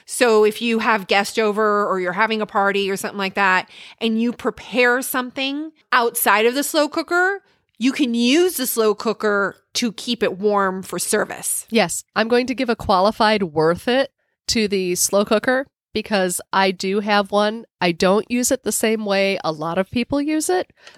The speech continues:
Speaker 2: but I do use it enough that I think it's worth having one. And they're not expensive, although they are a little bit bulky.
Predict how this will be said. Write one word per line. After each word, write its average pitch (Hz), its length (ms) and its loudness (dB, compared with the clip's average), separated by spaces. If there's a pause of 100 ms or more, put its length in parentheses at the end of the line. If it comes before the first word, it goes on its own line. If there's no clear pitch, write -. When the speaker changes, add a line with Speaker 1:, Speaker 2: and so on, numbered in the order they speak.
Speaker 2:
but 208 140 4
I 196 120 4
do 196 280 2
use 185 340 0
it 185 140 0
enough 165 440 -2
that 170 140 0
I 165 100 2
think 175 260 -6
it's 180 180 -4
worth 170 280 -2
having 175 320 -4
one. 165 300 -8
And 233 140 0
they're 240 120 2
not 190 400 2
expensive, 190 880 -2 (540)
although 190 240 4
they 185 260 0
are 165 200 4
a 165 60 4
little 165 220 0
bit 170 220 -2
bulky. 139 480 -4